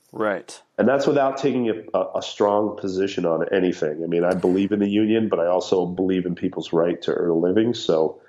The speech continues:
Speaker 1: Yeah.
Speaker 2: you know, so I, I tend to be Switzerland on that topic, but
Speaker 1: No, and,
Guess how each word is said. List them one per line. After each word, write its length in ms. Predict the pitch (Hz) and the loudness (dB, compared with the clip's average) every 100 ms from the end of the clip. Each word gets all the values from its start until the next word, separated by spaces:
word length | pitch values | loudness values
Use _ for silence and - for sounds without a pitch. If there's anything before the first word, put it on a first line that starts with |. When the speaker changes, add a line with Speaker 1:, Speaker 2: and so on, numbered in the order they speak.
| - | -12
Speaker 1:
Yeah. 240 | 113 123 107 | -4 -2 2
Speaker 2:
you 100 | 87 | 0
know, 100 | 82 _ - | 0 _ -12
so 260 | - 85 | 0 2
I, 300 | 85 85 - | 2 0 -4
I 40 | 85 | -2
tend 200 | 95 90 | 0 0
to 60 | |
be 120 | 90 | 0
Switzerland 600 | 85 - 87 - 92 95 | -2 -2 0 0 2 2
on 120 | 92 92 | 0 0
that 420 | 95 98 - - | -2 -2 -10 -2
topic, 460 | 92 92 110 110 | 2 2 0 0
but 320 | - 85 - - - | 0 0 -2 -12 -4
Speaker 1:
No, 280 | 147 170 | 0 0
and, 520 | 147 147 151 156 147 | 0 0 -2 -2 -4